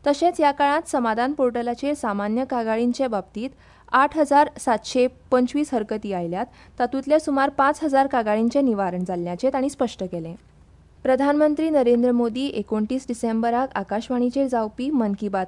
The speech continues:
कार्यावळींत भारत आनी देश विदेशांतल्या लोकांकडेन आपले विचार मांडटले।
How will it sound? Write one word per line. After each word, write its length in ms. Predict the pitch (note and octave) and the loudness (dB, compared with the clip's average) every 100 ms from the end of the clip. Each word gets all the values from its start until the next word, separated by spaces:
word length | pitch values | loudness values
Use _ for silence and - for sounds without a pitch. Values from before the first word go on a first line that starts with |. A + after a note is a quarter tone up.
| - | -6
कार्यावळींत 500 | F3 F3 F3+ G#3 C#4+ - - - | -6 -4 -4 -4 -4 -10 -16 -2
भारत 400 | B3 B3+ D4 D4+ | 2 4 4 2
आनी 180 | C4 C4+ | 0 0
देश 260 | B3+ C4+ C#4 | 0 -2 -2
विदेशांतल्या 540 | A#3+ A#3+ B3+ B3+ C#4+ | -2 0 -2 -2 0
लोकांकडेन 540 | C#4 G3+ F#3+ F#3 G3+ B3 | 0 0 -4 -4 -4 -4
आपले 300 | A#3 A3+ B3+ | -4 -2 -2
विचार 300 | B3+ A3 F#3 | -2 -4 -4
मांडटले। 460 | F3+ E3+ F3+ E3+ | -4 -6 -6 -6